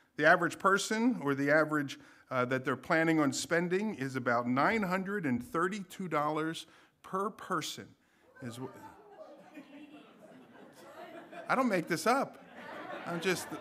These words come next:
I'm just sharing it with you. And if you're a parent, just so you know what everybody else is doing, so you can live your life based on other people's standards, three hundred and thirty dollars per child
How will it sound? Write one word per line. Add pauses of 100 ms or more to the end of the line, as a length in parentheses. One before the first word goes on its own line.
I'm
just (180)
sharing
it
with
you. (960)
And
if
you're
a
parent, (720)
just
so
you
know
what
everybody
else
is
doing, (200)
so
you
can
live
your
life
based
on
other
people's
standards, (1000)
three
hundred
and
thirty
dollars
per
child